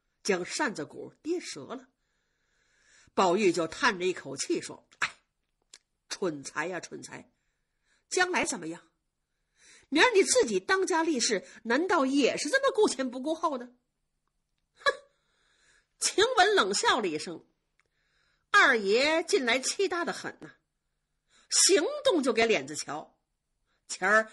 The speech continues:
连袭人都打了，今儿又来寻我们的不是，要踢要打平爷去，就是跌了扇子也是平常的事。先时连那么样的玻璃缸啊、玛瑙碗，不知弄坏了多少，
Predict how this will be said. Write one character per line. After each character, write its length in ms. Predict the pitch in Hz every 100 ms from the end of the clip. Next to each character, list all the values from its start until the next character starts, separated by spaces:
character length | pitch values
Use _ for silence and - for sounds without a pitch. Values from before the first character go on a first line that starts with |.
| - -
连 140 | 262
袭 220 | 269 - 508
人 240 | 254 302
都 160 | 453 226
打 220 | 202 -
了， 160 | - - _ _ _ _ -
今 120 | 508
儿 80 | 466
又 60 |
来 120 | 240 370
寻 240 | - 349 494 349
我 160 | 160
们 80 | 160
的 100 | 160
不 160 | 202 247
是， 260 | 240 - _ _ _ _
要 160 | 294 240
踢 160 | -
要 160 | 339 196
打 180 | 143 127
平 280 | - 254
爷 100 | 302
去， 320 | 262 - - _ _ _ - -
就 200 | - 403
是 120 | 302
跌 240 | 254 494 480
了 100 | 262
扇 260 | 302 226
子 160 | 175 - -
也 120 | 233
是 100 | 190
平 300 | 160 214 381
常 180 | - 190
的 120 | 302
事。 260 | - 247 _ _ _ _ _ _ _
先 340 | - - 247 240
时 360 | - 156 202 _ _ _ - - -
连 180 | 311 440
那 100 | 539
么 100 | 403
样 220 | 320 349 254
的 140 | 190
玻 240 | - 381
璃 160 | 330 220
缸 280 | 277 302 269
啊、 60 |
玛 240 | 208 220 285
瑙 200 | 359 359
碗， 260 | 180 - _
不 220 | - 587 466
知 160 | 294
弄 240 | 302 392 226
坏 140 | 208
了 80 | 156
多 200 | 262 254
少， 240 | 151 -